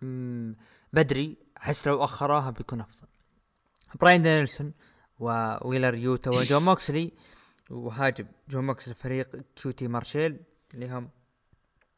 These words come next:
Speaker 1: نيك و-، آه، وآرن سول، لعبوا مباراة انت-، انتهت مباراة منتصر لفريق براين ويوتا وموكسلي.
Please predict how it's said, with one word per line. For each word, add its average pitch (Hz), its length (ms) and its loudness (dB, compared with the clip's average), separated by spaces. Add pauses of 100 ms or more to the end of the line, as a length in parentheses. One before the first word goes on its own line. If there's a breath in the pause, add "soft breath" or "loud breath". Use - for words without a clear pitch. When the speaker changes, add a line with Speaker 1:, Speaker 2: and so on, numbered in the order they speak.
(1080 soft breath)
Speaker 1:
نيك 143 440 -2
و-، 131 200 -2
آه، 120 600 0
وآرن 120 380 0
سول، 127 360 0
لعبوا 123 180 0
مباراة 120 320 0
انت-، 120 400 -8
انتهت 131 260 -8
مباراة 117 200 -6
منتصر 120 240 -6
لفريق 117 540 -4 (300 soft breath)
براين 120 540 0 (100)
ويوتا 117 960 -2
وموكسلي. 110 640 -6